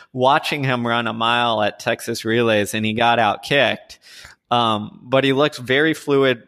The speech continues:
biomechanically and still ran, I think, maybe, like, four thirteen, four fourteen, something like that. And I was like, "This kid looks really good, f-,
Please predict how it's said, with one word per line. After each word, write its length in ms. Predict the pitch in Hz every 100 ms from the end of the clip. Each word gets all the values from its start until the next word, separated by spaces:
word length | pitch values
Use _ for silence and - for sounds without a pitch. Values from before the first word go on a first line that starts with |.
| -
biomechanically 1040 | 127 123 110 - 131 131 - 107 98 98 95 - - _
and 200 | 123 123 -
still 340 | - - 240
ran, 300 | 160 147 135
I 80 | 123
think, 280 | - 127 -
maybe, 340 | 120 120 117
like, 220 | 107 104
four 220 | - 113
thirteen, 560 | 110 117 110 - 107 104
four 180 | - 113
fourteen, 580 | - 110 - 104 104 101
something 340 | 127 135 120
like 240 | 101 95
that. 340 | 107 101 - - - - _ 131
And 80 |
I 80 | 127
was 120 | 120
like, 240 | 127 107 - _ - - _ _ -
"This 240 | 156 226
kid 300 | - 254 233
looks 420 | 190 175 - -
really 500 | 135 131 160 165 160
good, 640 | 135 131 131 123 113 107 104 _ _ _ -
f-, 160 | -